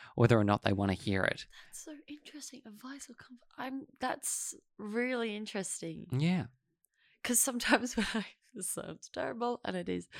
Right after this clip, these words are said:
Speaker 2: but sometimes when I hear something that I don't necessarily like, I'm like, "But you're meant to be there for me." And I think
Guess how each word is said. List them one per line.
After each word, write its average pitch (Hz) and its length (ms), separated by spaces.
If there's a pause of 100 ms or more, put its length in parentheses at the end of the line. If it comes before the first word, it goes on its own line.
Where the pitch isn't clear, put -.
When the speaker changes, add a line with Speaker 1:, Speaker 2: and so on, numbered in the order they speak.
(260)
Speaker 2:
but - 180
sometimes 196 420
when 185 100
I 180 80
hear 175 180
something 175 460
that 170 120
I 170 60
don't 170 240
necessarily 160 600
like, 156 640 (560)
I'm 220 100
like, - 140 (180)
"But - 160
you're 381 120
meant 359 220
to 370 100
be 359 240
there 381 280
for 359 380
me." 226 380
And 202 180
I 202 100
think 202 280